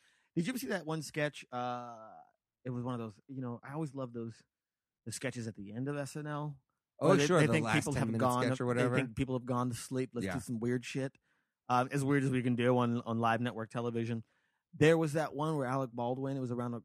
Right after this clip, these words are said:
Speaker 1: holiday times,
Speaker 2: Mm-hmm.
Speaker 1: and Alec Baldwin hosted, and they closed with him doing that scene from Glengarry Glen Ross, but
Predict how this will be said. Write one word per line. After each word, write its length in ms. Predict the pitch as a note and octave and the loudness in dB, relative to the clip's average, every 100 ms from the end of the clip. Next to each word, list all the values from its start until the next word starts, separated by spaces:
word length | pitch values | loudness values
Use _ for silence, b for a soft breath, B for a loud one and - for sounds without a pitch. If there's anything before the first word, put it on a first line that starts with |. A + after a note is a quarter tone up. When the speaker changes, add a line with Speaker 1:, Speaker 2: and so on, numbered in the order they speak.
| - | -8
Speaker 1:
holiday 380 | B2 B2 C#3+ D3 | -8 -6 -6 -6
times, 460 | D#3+ E3 F3 G#2 | -6 -6 -4 -4
Speaker 2:
Mm-hmm. 140 | G2+ G2+ _ _ - | -4 -6 _ _ -10
Speaker 1:
and 100 | B2+ | -6
Alec 200 | B2 B2+ A#2 | -4 -6 -4
Baldwin 360 | A#2 B2+ B2+ | -2 -2 -2
hosted, 500 | B2+ A#2 A2+ A#2 G#2+ | -4 -6 -6 -8 -6
and 100 | A2 | -8
they 120 | A2 - | -8 -12
closed 440 | - C3+ D3 C#3+ A#2 | -4 2 2 0 -4
with 280 | A2 A2 - _ _ _ - | -4 -4 -10 _ _ _ -6
him 320 | C3 C3+ C#3+ B2+ | 0 2 2 0
doing 360 | C3 C3+ B2+ A2+ | 2 4 2 -2
that 240 | A#2+ - | -6 -8
scene 240 | - B2+ | -8 -6
from 160 | B2 G#2+ | -6 -6
Glengarry 440 | A2+ B2 A#2 A#2 | -4 -4 -4 -4
Glen 180 | A2 G#2+ | -4 -6
Ross, 360 | A2 A#2+ G#2+ - - - A#2+ | -4 -4 -4 -8 -20 -16 2
but 360 | E3 D#3 C#3+ | 6 8 6